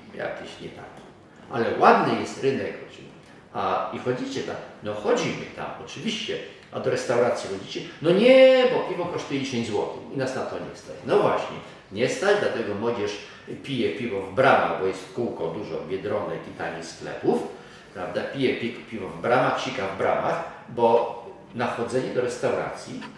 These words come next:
tych ludzi nie stać. Tych ludzi nie stać. Życie się to tylko kumuluje tutaj i dla tych bardziej bogatszych. Można powiedzieć, że dotychczasowa prawicowa, przez dwadzieścia pięć lat prawicowa i liberalna władza we Wrocławiu, y,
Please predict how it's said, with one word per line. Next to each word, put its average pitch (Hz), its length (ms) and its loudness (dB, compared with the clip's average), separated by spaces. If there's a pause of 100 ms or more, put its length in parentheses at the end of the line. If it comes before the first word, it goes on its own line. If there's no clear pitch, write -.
(200)
tych - 220 -10
ludzi 110 220 -12
nie 240 140 4
stać. - 420 -4 (260)
Tych - 140 -8
ludzi 107 180 -8
nie 202 120 2
stać. - 220 -6
Życie 131 240 -8
się 127 120 -4
to - 140 -8 (200)
tylko - 380 -8 (200)
kumuluje 113 400 -2
tutaj - 480 0
i - 40 -4
dla 254 160 2
tych - 440 -6
bardziej 131 340 2
bogatszych. 117 520 0 (100)
Można - 280 2
powiedzieć, 135 500 -2
że 120 240 4 (500)
dotychczasowa 123 540 0
prawicowa, 151 1080 6 (200)
przez - 180 0
dwadzieścia 131 380 4 (100)
pięć 131 220 -2
lat 120 320 0 (240)
prawicowa 135 600 2
i 117 120 0
liberalna 101 560 0
władza 117 300 4
we 78 180 -2
Wrocławiu, - 760 -4 (840)
y, 120 200 0